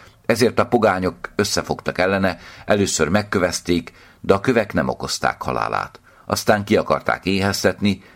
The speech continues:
de ezzel sem jártak sikerrel. Végül megkínozták, s úgy lelte halálát Hadrián császár uralkodása alatt,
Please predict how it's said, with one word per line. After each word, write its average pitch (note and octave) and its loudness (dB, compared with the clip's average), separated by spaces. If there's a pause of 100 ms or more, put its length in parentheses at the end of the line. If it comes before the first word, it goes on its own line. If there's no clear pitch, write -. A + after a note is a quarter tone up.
de F#2 2
ezzel D#2+ 2
sem D2 -2
jártak C2 -2
sikerrel. B1 -4 (600)
Végül G2+ 2
megkínozták, C#2+ -4 (180)
s - -16
úgy A2+ 4
lelte D2 0
halálát C2+ -2
Hadrián C#2+ -2
császár B1 -6
uralkodása - -2
alatt, - -6